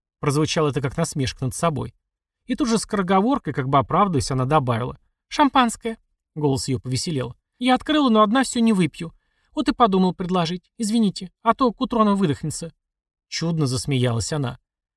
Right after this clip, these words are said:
«Спасибо, но...» Я попытался состряпать улыбку, однако лицо словно окаменело.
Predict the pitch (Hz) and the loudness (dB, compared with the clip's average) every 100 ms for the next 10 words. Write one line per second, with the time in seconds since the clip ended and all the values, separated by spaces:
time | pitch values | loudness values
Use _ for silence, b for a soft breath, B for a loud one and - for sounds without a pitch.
0 | _ _ _ - 156 - 220 143 135 135 | _ _ _ -6 -4 -2 -2 0 0 0
1 | 131 139 - 147 135 151 147 135 120 151 | -2 -8 -6 -4 0 0 0 0 -2 -6
2 | - - - 135 170 196 233 - 139 139 | -4 -2 -2 -4 -2 0 0 -2 -2 -2
3 | - 139 135 160 - 143 135 135 143 165 | 0 -2 -2 -4 -4 -2 -2 -2 0 0
4 | 139 113 135 | 0 -2 -6